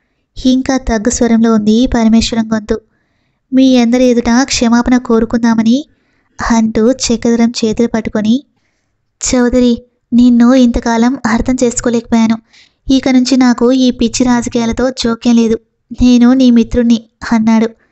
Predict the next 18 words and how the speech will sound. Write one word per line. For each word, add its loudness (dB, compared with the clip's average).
చక్రధరం 0
ముఖం -2
ఆనందంతో 0
వెలిగిపోయింది. 0
"చాలా 0
సంతోషం 0
పరం, -2
నిజంగా 0
ఈరోజు 0
మరపురానిది. 0
వెళ్ళు, 2
చెల్లాయితో 0
బాధపడవద్దని -2
చెప్పు," -8
అంటూ 0
అతడి 0
వీపు -2
తట్టాడు. -2